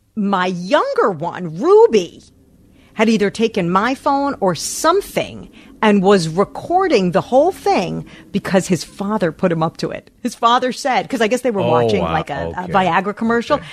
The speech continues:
Speaker 1: and he must have said, "Hey, Dad, you know, what is that? What, what should I ask my doctor?" And he goes, "If you ask your doctor, like, I'll give you twenty bucks." Like, his dad had said to him,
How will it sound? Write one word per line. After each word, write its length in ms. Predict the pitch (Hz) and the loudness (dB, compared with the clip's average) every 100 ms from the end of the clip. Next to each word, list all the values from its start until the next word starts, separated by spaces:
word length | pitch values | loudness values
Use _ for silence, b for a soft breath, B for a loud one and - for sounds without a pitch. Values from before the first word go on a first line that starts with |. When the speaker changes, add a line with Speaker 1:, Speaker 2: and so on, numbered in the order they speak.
| B - | B 2
Speaker 1:
and 120 | 233 | 2
he 160 | 247 | 2
must 280 | 226 214 - | 0 0 -2
have 80 | - | -6
said, 220 | 359 214 | -4 -4
"Hey, 160 | 170 240 | -2 -4
Dad, 340 | 302 349 190 | 0 2 0
you 60 | 160 | -2
know, 80 | 160 | -6
what 200 | 143 170 | -4 2
is 180 | 381 208 | 2 2
that? 260 | 151 131 - | -6 -8 -8
What, 200 | 170 160 151 143 | -8 -8 -12 -14
what 160 | 165 - | -10 -4
should 100 | 190 | 0
I 120 | 165 | 2
ask 240 | 190 196 | 2 2
my 140 | 202 196 | 0 0
doctor?" 240 | 240 - | 0 0
And 120 | - 180 | -2 0
he 80 | 185 | 2
goes, 200 | 180 - B | 2 0 B
"If 160 | - 165 | -10 0
you 180 | 202 214 | 2 4
ask 240 | 208 - | 0 0
your 80 | 233 | 0
doctor, 340 | 175 151 - 156 | 0 0 -4 -4
like, 160 | 160 180 | -2 -2
I'll 80 | |
give 160 | 175 165 | -2 -2
you 60 | 170 | -4
twenty 280 | - 165 143 | -4 -4 -2
bucks." 420 | 156 - - - | -6 -8 -20 -8
Like, 100 | 190 | -4
his 140 | 202 151 | -4 2
dad 260 | 180 180 | 2 2
had 200 | 175 180 | 0 -6
said 220 | - 190 202 | -4 -4 0
to 40 | |
him, 200 | 247 269 | 0 0